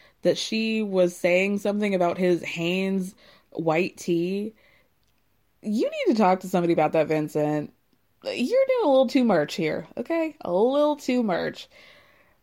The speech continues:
Speaking of doing too much, let's talk about Haley and Jacob, y'all. Um, occasionally during the live airing of Married at First Sight, I,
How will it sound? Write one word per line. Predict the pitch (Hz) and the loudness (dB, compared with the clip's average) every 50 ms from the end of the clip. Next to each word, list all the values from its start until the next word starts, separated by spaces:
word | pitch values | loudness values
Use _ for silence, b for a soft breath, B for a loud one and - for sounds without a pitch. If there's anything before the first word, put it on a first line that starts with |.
| _ _ _ _ _ - 233 | _ _ _ _ _ -6 -6
Speaking | 233 - - 370 370 349 - 320 294 277 | -6 -4 -2 0 0 0 2 2 2 4
of | 254 233 220 | 4 2 4
doing | 233 220 208 196 196 | 4 4 4 2 2
too | - 226 202 | 0 0 2
much, | 185 180 175 175 175 - | 2 4 2 2 2 0
let's | 311 320 302 - | -4 -4 -2 0
talk | 311 269 262 254 | 2 2 2 2
about | 214 196 175 180 | 2 2 2 4
Haley | 185 165 165 165 156 151 | 4 4 4 2 2 0
and | 151 151 | -2 -2
Jacob, | 156 143 143 147 151 143 | -2 -2 -2 -2 -4 -4
y'all. | 151 147 143 143 143 147 151 151 _ _ _ _ _ _ _ _ _ _ _ _ _ _ _ _ _ _ _ B B B B B B B B B B B _ 202 | -2 -2 -2 0 -2 -4 -6 -8 _ _ _ _ _ _ _ _ _ _ _ _ _ _ _ _ _ _ _ B B B B B B B B B B B _ -2
Um, | 214 208 208 202 196 202 202 - - _ _ _ _ _ _ _ _ - | 0 2 2 2 2 0 -2 -6 -8 _ _ _ _ _ _ _ _ -4
occasionally | 220 - 254 330 381 370 381 381 349 285 | 0 2 4 4 4 4 2 0 2 2
during | 262 233 226 226 220 226 | 2 4 4 2 2 0
the | 220 - - 190 190 190 185 185 185 190 190 185 185 185 - - - _ _ _ _ _ _ _ _ _ _ _ - 180 | 0 -2 -2 -2 -2 0 0 0 0 0 0 0 0 -2 -4 -6 -10 _ _ _ _ _ _ _ _ _ _ _ -4 -2
live | 180 170 160 170 175 175 175 180 180 180 175 180 - - | 0 0 0 0 0 2 2 4 4 2 2 -2 -4 -2
airing | - 175 170 165 165 160 156 156 151 - | 2 2 4 4 2 2 0 -2 -4 -4
of | - - 160 160 160 160 160 160 156 165 - - | -4 -2 0 0 2 2 2 2 0 -2 -6 -6
Married | - 170 160 160 160 | -4 -2 0 0 0
at | 156 - | 0 0
First | - 180 175 180 - | 0 0 0 0 -2
Sight, | - 160 160 160 165 165 - - _ | -4 -2 0 0 0 -2 -2 -4 _
I, | - 170 180 190 196 202 208 214 220 220 220 220 | -2 -2 0 2 2 2 2 0 0 0 0 -2